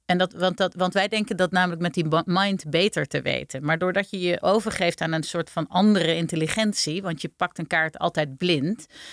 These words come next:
En heel veel mensen vinden dit allemaal heel zweverig, weet je wel, tarotkaarten of I Ching. Dat is een ander orakelsysteem uit, eh, uit het oude Azië. En de tarotkaarten komen uit het oude Egypte. Dus het bestaat allemaal al heel lang. En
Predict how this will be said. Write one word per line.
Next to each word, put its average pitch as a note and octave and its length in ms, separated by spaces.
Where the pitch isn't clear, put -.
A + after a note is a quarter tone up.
En D3 140
heel E3 120
veel D#3 100
mensen D3 220
vinden C#3 260
dit C#3+ 140
allemaal C#3 500
heel C#3 200
zweverig, D#3 800
weet - 180
je - 60
wel, D#3 100
tarotkaarten C#3 920
of - 200
I D3+ 180
Ching. D3+ 420
Dat C#3+ 160
is D3+ 80
een - 80
ander D#3 260
orakelsysteem D3+ 1080
uit, - 260
eh, D2+ 200
uit G1+ 300
het D3+ 100
oude D3 380
Azië. E3 540
En D3+ 140
de D3 280
tarotkaarten D#3 540
komen D3 260
uit D3+ 140
het D3+ 100
oude D3 260
Egypte. G3 640
Dus E3 180
het - 100
bestaat G#3 300
allemaal E3+ 280
al D#3+ 140
heel F#3 320
lang. D3 420
En F3 180